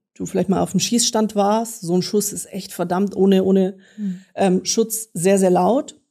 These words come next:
Speaker 1: Und ich hab so laut geschrien, weil ich gedacht hab, jetzt hat's mir meine Trommelfell,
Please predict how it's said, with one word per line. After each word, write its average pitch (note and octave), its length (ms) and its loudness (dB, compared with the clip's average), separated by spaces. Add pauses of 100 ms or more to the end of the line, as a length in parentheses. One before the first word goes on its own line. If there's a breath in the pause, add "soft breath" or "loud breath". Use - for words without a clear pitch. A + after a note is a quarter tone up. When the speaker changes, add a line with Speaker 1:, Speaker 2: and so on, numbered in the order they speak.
Speaker 1:
Und F3+ 140 -2
ich G3 80 -8
hab F#3 120 -2
so G#3+ 160 4
laut A3+ 260 2
geschrien, G#3+ 280 -2
weil F#3+ 100 0
ich F#3 120 -8
gedacht F#3+ 260 -4
hab, E3+ 240 -8
jetzt F3+ 300 -4
hat's F#3 160 -6
mir F3+ 100 0
meine F3 220 -2
Trommelfell, - 680 -4